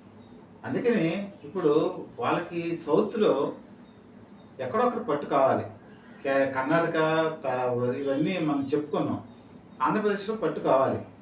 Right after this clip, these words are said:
పట్టు కావాలంటే ఇప్పుడు తెలుగుదేశంతో వాళ్ళు కలిసి వెళ్ళాల్సినటువంటి పరిస్థితి ఉంటుంది.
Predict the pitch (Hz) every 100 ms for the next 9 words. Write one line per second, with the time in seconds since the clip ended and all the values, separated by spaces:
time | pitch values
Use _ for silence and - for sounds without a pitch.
0 | - - - 175 202 196 180 170 165 160
1 | 208 240 226 226 247 240 - 170 196 214
2 | 202 190 220 233 190 165 147 151 151 214
3 | 160 151 160 151 151 143 147 - 120 123
4 | - - 120 107